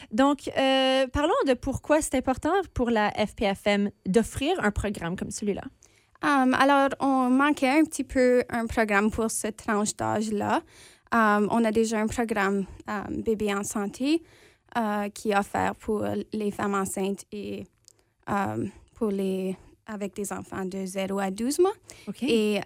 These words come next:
Speaker 2: euh, les cré offrent beaucoup de programmes pour les deux à six ans. Alors, il manquait quelque chose pour,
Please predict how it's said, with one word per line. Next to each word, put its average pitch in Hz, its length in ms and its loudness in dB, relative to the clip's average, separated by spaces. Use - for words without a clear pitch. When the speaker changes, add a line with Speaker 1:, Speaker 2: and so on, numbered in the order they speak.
Speaker 2:
euh, 196 180 2
les 202 160 0
cré 208 340 2
offrent - 300 0
beaucoup 220 380 -2
de 208 240 -4
programmes 190 500 -4
pour 190 140 -8
les 196 160 -6
deux 196 160 -8
à 196 140 -4
six 202 360 -8
ans. - 140 -8
Alors, 208 240 2
il 208 80 0
manquait 202 480 2
quelque 220 240 0
chose 196 300 -2
pour, 196 240 -4